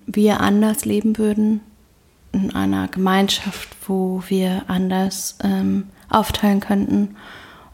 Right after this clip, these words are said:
oder wenn wir in diesem, in dieser Corona-Krise gerade noch mal anders, wo es anders noch mal Support für Familien geben würde, dann, ähm, könnte ich das anders. Dann könnten wir die Kinder anders abgeben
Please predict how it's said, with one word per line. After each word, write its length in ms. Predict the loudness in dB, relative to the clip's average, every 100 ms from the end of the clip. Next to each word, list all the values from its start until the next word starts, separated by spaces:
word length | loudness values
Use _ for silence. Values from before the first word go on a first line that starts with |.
| _
oder 380 | 2 4 2 2
wenn 300 | 0 0 0
wir 420 | -2 -2 -2 -4 -10 -20 _ _ _
in 140 | 2
diesem, 480 | 4 4 4 4 2 -2 -6
in 100 | -2
dieser 260 | -2 -2 -6 -8 _ _ _
Corona-Krise 920 | 0 4 6 6 4 2 4 4 2 -2
gerade 360 | -2 -2 0
noch 220 | -2 -2
mal 220 | -2 -2 0
anders, 500 | 0 0 0 -4 -10 _ -6
wo 180 | 0 0
es 180 | 0
anders 280 | 0 2 2
noch 60 | 0
mal 80 | 0
Support 380 | -4 -2 -2
für 120 | 0 -4
Familien 400 | 2 4 6 6
geben 260 | 2 2
würde, 220 | 0 -2 -4 -14 -20 -20 -20 -20 -20 -20 -20 -20 -20 -20 _ _ _
dann, 640 | 4 6 6 4 4 2
ähm, 600 | 2 2 2 2 2 0 -4 -14 -20 -20 _ _ _ _ _ _ -12
könnte 280 | 0 2 2
ich 60 |
das 180 | 0 -2
anders. 400 | 0 0 -2 -4 -14 _ _ _ -6
Dann 160 | -4
könnten 360 | -2 0 2 2
wir 80 | 2
die 120 | -2
Kinder 420 | 2 4 4 4
anders 380 | 2 0 -2 -4
abgeben 680 | -4 -6 -4 -4 0 -2 -2